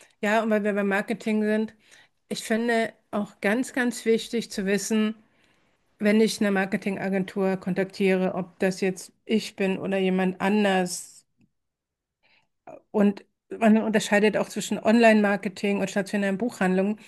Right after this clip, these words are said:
oder, oder Zeitschriften. Das ist nochmal was völlig anderes.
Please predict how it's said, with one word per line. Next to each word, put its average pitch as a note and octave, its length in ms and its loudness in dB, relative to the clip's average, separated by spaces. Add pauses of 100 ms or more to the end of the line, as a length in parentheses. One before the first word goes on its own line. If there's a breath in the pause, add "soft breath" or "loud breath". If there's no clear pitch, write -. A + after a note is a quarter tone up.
(160 loud breath)
oder, G3+ 260 2
oder F#3+ 280 2
Zeitschriften. A3 560 -2
Das F#3+ 120 -2
ist G#3 140 -2
nochmal G3 200 0
was F#3 180 -2
völlig A#3+ 340 0
anderes. F#3 320 0